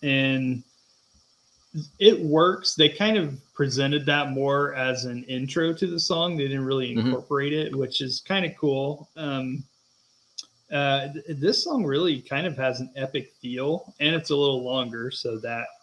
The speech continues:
Speaker 1: adds
Speaker 2: Mm-hmm.
Speaker 1: to that, I think. Uh, if I'm not mistaken, I feel like I heard a little bit of keyboard in this song. Um,
Speaker 2: Could be.
Speaker 1: it,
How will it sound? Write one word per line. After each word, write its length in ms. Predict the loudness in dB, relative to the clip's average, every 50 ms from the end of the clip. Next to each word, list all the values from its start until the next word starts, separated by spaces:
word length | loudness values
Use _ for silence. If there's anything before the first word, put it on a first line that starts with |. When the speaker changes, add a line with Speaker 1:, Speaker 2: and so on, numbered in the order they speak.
| _ -8
Speaker 1:
adds 320 | -4 -2 0 0 2 2
Speaker 2:
Mm-hmm. 80 | 0 0
Speaker 1:
to 80 | -2 -6 -8
that, 240 | -6 -6 -6 -4 -6
I 80 | -6
think. 420 | -8 -8 -8 -6 -6 -6 -6 -8 -12 -14 -8
Uh, 420 | -6 -2 0 0 0 0 0 -4 -6 -10 -14 _ _
if 160 | -12 -8 -4 -2
I'm 220 | 0 0 0 0 0
not 220 | -2 -2 -2 -2
mistaken, 580 | -4 -6 -4 -2 -2 -2 -2 -2 -2 -2 -2 -4
I 60 | -4
feel 200 | -2 0 2 2
like 200 | 2 2 0 0
I 80 | -2 0
heard 280 | 0 0 0 0 -2
a 60 | -4 -4
little 240 | -4 -4 -4 -2
bit 160 | -2 -4 -4 -6
of 100 | -8 -12
keyboard 480 | -12 -10 -8 -6 -2 0 0 2 2 0
in 120 | 0 0
this 220 | 0 0 -2 0 0
song. 420 | 0 0 0 0 0 0 -2 -4 -10 _ _ _ _ _ _ _ _ _ _ _ _ _ _ _ _ _ _ _ _ _ -2
Um, 600 | 2 2 4 4 4 2 2 0 -2 -2 -4 -6 -10 -16 -18 -12
Speaker 2:
Could 160 | -10 -8 -4 -2
be. 180 | -2 0 0
Speaker 1:
it, 160 | -2 -2 -4